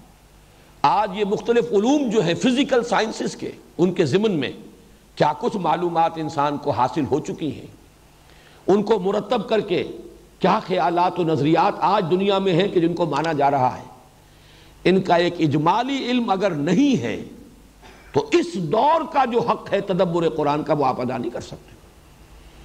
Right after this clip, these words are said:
میں نے تو اس کو اس طریقے سے بھی تعبیر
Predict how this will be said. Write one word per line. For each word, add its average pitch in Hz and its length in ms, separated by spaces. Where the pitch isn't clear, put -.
میں 160 140
نے 180 120
تو 165 100
اس 160 160
کو 180 80
اس 180 140
طریقے 214 320
سے 180 120
بھی 165 140
تعبیر 143 320